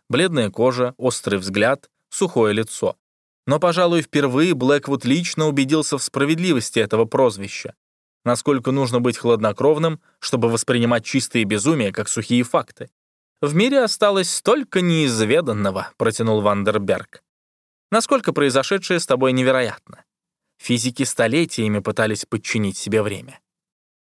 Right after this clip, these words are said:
Если бы это было возможно, то это бы давно сделали. Кайрос поверить не мог,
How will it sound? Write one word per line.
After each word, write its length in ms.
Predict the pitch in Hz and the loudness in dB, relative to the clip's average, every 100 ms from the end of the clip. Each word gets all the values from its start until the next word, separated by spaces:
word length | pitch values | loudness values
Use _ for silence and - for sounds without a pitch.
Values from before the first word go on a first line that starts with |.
| _ _ | _ _
Если 320 | 120 120 127 | -2 0 0
бы 120 | 117 | 2
это 180 | 120 117 | 2 2
было 220 | 113 113 | 2 2
возможно, 540 | 110 107 123 151 113 104 | 4 2 2 0 0 0
то 100 | 117 | 2
это 200 | 117 117 | 2 2
бы 100 | 110 | 2
давно 300 | 113 117 127 | 2 2 0
сделали. 540 | 113 131 104 90 - _ _ _ | 2 2 2 -2 -10 _ _ _
Кайрос 400 | - 110 110 - | -2 2 2 -2
поверить 580 | - 120 123 127 101 - | 0 0 2 -2 -2 -4
не 120 | 104 | -2
мог, 300 | 107 131 - | 0 0 -2